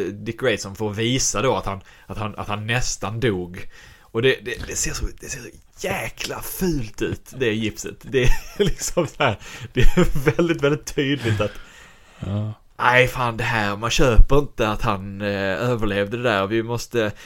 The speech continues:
Speaker 1: kan inte någon rita ett plåster på kinden på honom? Alltså, <laughs> det är liksom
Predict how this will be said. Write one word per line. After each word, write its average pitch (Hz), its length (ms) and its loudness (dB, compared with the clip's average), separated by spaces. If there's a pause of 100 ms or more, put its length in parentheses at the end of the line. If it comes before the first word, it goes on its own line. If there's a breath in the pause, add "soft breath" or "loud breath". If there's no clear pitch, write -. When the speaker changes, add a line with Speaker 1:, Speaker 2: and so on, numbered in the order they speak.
(140 loud breath)
Speaker 1:
kan 156 100 -2
inte 135 100 -2
någon 156 120 6
rita 151 180 6
ett - 120 0
plåster 127 520 8
på - 120 8
kinden 113 400 4
på 131 100 4
honom? 110 160 4
Alltså, 120 360 4
<laughs> - 0 -
det 131 140 -4
är - 40 4
liksom 147 340 2